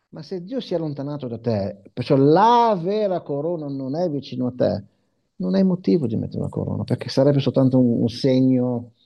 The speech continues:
così, senza, senza senso, perché il, la vera corona si è allontanata. Questo è quello che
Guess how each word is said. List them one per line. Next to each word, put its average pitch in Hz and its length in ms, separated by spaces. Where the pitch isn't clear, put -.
così, 120 580
senza, 131 420
senza 127 320
senso, 127 420
perché 120 500
il, 120 280
la 123 120
vera 135 300
corona 127 320
si 143 100
è 110 40
allontanata. 98 640
Questo 147 220
è 123 40
quello 131 140
che 120 520